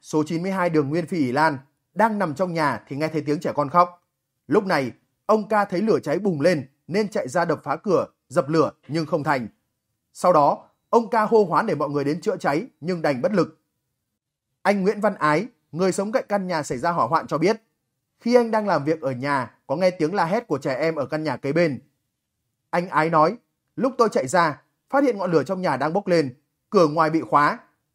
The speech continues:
Tôi dùng nước phun vào trong nhưng nước quá yếu nên không thể dập được ngọn lửa. Ít phút sau, tôi không còn nghe thấy tiếng la hét của các cháu nữa." Trưởng ban chỉ huy quân sự phường bảy cho biết,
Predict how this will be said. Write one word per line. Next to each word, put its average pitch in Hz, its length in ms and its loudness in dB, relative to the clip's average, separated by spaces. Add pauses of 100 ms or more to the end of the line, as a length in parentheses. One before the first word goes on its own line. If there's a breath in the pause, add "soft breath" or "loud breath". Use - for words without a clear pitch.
(240)
Tôi 190 200 4
dùng 170 220 -2
nước 254 240 6
phun 208 140 -2
vào 151 120 2
trong 165 260 2 (260)
nhưng 156 220 -6
nước 220 140 4 (100)
quá 196 240 2
yếu 190 260 2 (320)
nên 233 160 -2
không 240 160 -6
thể 175 100 0
dập 151 160 -2
được 147 100 -2
ngọn 143 200 -2
lửa. 139 240 4 (760)
Ít 220 180 0
phút 214 140 -2
sau, 156 360 2 (220)
tôi 226 120 4
không 240 180 0
còn 156 140 0
nghe 170 140 0
thấy 165 120 -6
tiếng 143 220 -2
la 165 140 2
hét 170 200 -2
của 139 80 -6
các 170 180 -4
cháu 139 140 0
nữa." 180 240 4 (1160)
Trưởng 180 220 2
ban 220 180 4
chỉ 156 100 0
huy 208 120 0
quân 214 180 0
sự 165 200 -2
phường 143 260 -2
bảy 143 140 2
cho 147 140 -4
biết, 170 260 0